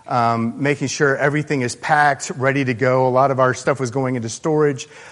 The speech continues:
All this stress that was going. And I had to leave Melinda that night, uh, because I got a call that a, an incredible disaster was going on with a family in our church. Um, and this is my last night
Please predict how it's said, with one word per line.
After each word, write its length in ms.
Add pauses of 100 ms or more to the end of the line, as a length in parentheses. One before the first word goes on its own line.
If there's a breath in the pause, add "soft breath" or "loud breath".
(140 loud breath)
All 280
this 180
stress 400
that 160
was 100
going. 400 (720 loud breath)
And 460
I 140
had 240
to 60
leave 340
Melinda 800
that 260
night, 640 (800 soft breath)
uh, 180
because 340
I 80
got 200
a 60
call 560
that 120
a, 240
an 200
incredible 460
disaster 760
was 160
going 260
on 220
with 100
a 60
family 520 (200)
in 100
our 100
church. 560 (1000 soft breath)
Um, 400 (600)
and 160
this 160
is 140
my 160
last 400
night 600